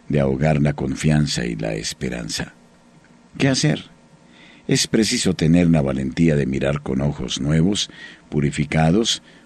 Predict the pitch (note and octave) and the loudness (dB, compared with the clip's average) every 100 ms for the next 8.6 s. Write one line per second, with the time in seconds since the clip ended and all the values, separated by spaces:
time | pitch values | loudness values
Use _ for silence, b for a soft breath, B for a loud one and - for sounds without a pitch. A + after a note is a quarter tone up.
0 | - C2+ D2+ F2+ E2 D#2 F2+ E2+ D2+ D2+ | -12 -4 0 0 0 0 2 2 0 -2
1 | D2 C#2+ D2 C2+ - D2 - _ _ - | -4 0 0 -2 -6 -10 -12 _ _ -12
2 | D2+ D2+ D2+ D2+ D2 C#2 - C#2 A#1 A1 | -4 -2 0 0 0 -2 -4 -4 -6 -6
3 | - - _ _ _ _ _ _ _ _ | -12 -16 _ _ _ _ _ _ _ _
4 | B B B B B - E2+ D#2+ D#2 D2+ | B B B B B -4 2 4 4 2
5 | - A#2 C3+ B2+ - F#2+ F#2+ F#2+ D#2+ D#2 | 2 4 4 4 0 0 2 4 2 2
6 | D#2 E2 F2+ E2 D#2 C#2 D#2 C#2+ F2 F2+ | 0 2 2 2 0 0 -2 0 2 2
7 | F#2+ A2 F2+ - - B B B - B1 | 2 2 0 -4 -8 B B B -12 -8
8 | B1+ - F#2+ E2 A#1+ | -4 2 2 2 -2